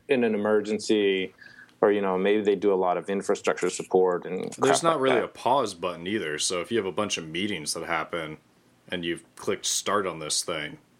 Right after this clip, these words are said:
Speaker 2: then it's still counting a-, as time that you're working on it.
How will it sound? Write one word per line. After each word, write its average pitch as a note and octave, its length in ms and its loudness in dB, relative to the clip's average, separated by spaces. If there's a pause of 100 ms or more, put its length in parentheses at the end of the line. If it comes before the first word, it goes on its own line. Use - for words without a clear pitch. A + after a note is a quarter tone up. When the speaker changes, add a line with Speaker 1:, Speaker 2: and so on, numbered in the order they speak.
(140)
Speaker 2:
then E2+ 240 -4
it's E2 180 -6
still F#2+ 280 -2
counting F2+ 520 -6
a-, D#2 160 -8
as E2+ 200 -4
time F2 280 -4
that E2+ 120 -10
you're E2 120 -6
working E2 320 -6
on D#2 180 -14
it. E2 120 -12